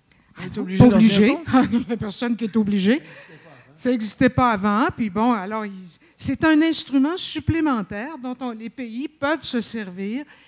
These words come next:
Speaker 2: Et on le fait soit dans le préambule ou soit ailleurs, mais en tout cas, il y a quand même, euh, des exemples maintenant. Puis on pourrait discuter longuement de l'accord de libre-échange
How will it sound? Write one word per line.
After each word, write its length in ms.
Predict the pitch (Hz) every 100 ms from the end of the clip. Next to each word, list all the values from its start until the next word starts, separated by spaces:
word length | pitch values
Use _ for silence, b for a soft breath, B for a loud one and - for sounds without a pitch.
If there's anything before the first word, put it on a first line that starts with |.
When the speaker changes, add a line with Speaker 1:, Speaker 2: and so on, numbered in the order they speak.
| b
Speaker 2:
Et 140 | 220 233
on 100 | 233
le 60 |
fait 220 | 220 285 269
soit 220 | - 285
dans 120 | 262
le 60 | 240
préambule 680 | - 240 220 202 220 302 269
ou 80 |
soit 280 | 202 - 226
ailleurs, 480 | 214 208 208 233 320
mais 100 | 233
en 60 | 208
tout 140 | -
cas, 160 | 269 277
il 100 | 220
y 60 |
a 100 | 247
quand 240 | 269 220 196
même, 300 | 196 262 277 b b b b
euh, 100 | 180
des 300 | 202 247 220
exemples 400 | 185 220 247 208
maintenant. 380 | 190 180 233 277
Puis 100 | 220
on 60 |
pourrait 220 | 196 233 220
discuter 460 | - - - 247
longuement 580 | 240 262 240 220 247 247 b b b
de 100 | 180
l'accord 400 | 190 196 - 240
de 80 | 196
libre-échange 840 | 202 190 185 180 220 220 226 185